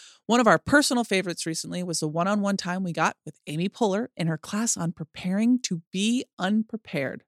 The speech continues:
So good. With Ava DuVernay.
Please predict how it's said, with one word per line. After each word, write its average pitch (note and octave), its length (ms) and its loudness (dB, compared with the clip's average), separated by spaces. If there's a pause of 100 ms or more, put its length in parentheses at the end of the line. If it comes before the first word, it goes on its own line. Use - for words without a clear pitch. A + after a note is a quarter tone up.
So E3+ 440 2
good. D#3 300 0 (260)
With C4+ 440 0 (100)
Ava D#3 280 4
DuVernay. F3 680 2